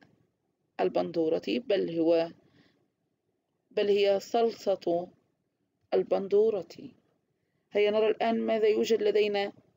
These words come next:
من أسئلة على هذه الفكرة. ترى ما هو هذا الشيء الذي تأكله شاحب الحمرة؟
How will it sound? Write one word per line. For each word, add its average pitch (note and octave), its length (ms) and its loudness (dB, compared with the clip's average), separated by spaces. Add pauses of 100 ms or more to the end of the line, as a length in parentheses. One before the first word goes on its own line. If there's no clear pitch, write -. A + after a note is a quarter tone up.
من G3+ 180 -4
أسئلة G#3+ 300 0
على G3 160 2
هذه G3+ 340 2
الفكرة. E3+ 460 -6 (1160)
ترى G3+ 380 2 (420)
ما A3 260 0
هو A3 100 4
هذا A3 280 2
الشيء - 340 0
الذي G#3+ 260 2
تأكله - 520 0
شاحب G#3 460 -2
الحمرة؟ - 500 -10